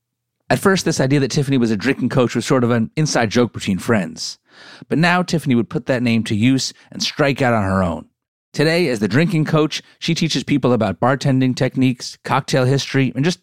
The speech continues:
how to make incredible and creative drinks. She makes cocktail menus for pop-up dinners. She hosts mixology classes at corporate events and workshops. And she works with brands on cocktail recipes.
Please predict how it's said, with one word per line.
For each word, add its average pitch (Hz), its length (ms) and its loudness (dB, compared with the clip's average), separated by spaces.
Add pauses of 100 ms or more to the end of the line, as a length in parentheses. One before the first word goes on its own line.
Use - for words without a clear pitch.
(120)
how 123 200 -2
to 151 100 0
make 135 260 -2 (260)
incredible 139 640 0
and 113 100 -2
creative 120 380 2
drinks. 117 480 -4 (460)
She - 120 0
makes 156 180 0
cocktail 160 420 0
menus 98 380 0
for - 100 -8
pop-up 123 360 0
dinners. 113 400 0
She - 140 -10
hosts 110 260 -2
mixology 143 580 0
classes 98 460 -4
at 92 100 -10
corporate 143 340 0
events 135 320 0
and 98 80 0
workshops. 107 640 -4 (320)
And 170 180 2
she - 120 0
works 123 220 2
with 117 120 0
brands 117 420 0
on 104 120 -6
cocktail 101 380 -2
recipes. - 640 -8